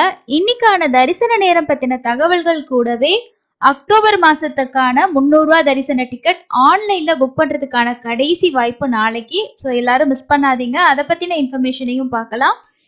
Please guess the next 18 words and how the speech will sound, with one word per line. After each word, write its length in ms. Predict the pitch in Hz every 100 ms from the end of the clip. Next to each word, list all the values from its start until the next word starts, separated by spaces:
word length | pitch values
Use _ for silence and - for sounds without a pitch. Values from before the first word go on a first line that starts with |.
| _
இன்னைக்கு 460 | - 339 427 440 427
காலையில 400 | 415 320 311 311
பத்து 340 | 320 285 277 302
மணிக்கு 400 | 294 294 294 359
முந்நூறு 320 | 311 339 359
ரூபா 160 | 349 330
தரிசன 400 | 277 285 294 285
டிக்கெட் 340 | 269 262 277
ஓப்பன் 320 | 247 247 262
பண்ணியிருந்தாங்க. 540 | 262 254 247 240 233 285
So, 180 | 294
யாரெல்லாம் 580 | 269 262 294 320 294 311
டிக்கெட் 280 | 294 285 247
புக் 160 | 254 277
பண்ணிருக்கீங்களோ 520 | 269 262 247 240 277
கமெண்ட்ஸ்ல 420 | 254 240 254 269 269 269
ஷேர் 260 | 240 254
பண்ணுங்க. 400 | 269 247 247 370